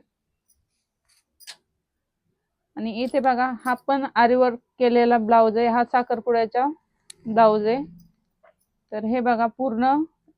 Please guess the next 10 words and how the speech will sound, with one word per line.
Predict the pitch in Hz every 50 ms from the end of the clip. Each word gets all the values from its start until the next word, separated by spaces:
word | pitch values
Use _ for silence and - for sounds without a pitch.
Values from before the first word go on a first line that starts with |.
| _
स्लीव्ज | _ - - 240 247 247 247 233
भरलेली | 214 220 247 262 214 226 226 233 233 240
आहे, | 240 240 240 240 226 226 247 277 320 - _ _ _ _ _ _ _ _ - - _ _ _ _ _ - _ _ _ _ _ _ _ _ _ _ _ _ _ 339 _ _ _ _ 359 _ 359 _ _ _ _ _ _ _ _ _ _ _ _ _ _ _ -
फ्रंटला | 247 247 247 233 226 247 240 247
पण | 240 - 262 254
आहे, | 262 262 254 240 214 220 269 294 _ _ _ _ _ _ _ _ _ - -
प्रिन्स | 247 247 247 240 _
कट | - 254 247
ब्लाऊज | 220 214 226 220 214 208 202 190
आहे. | 220 233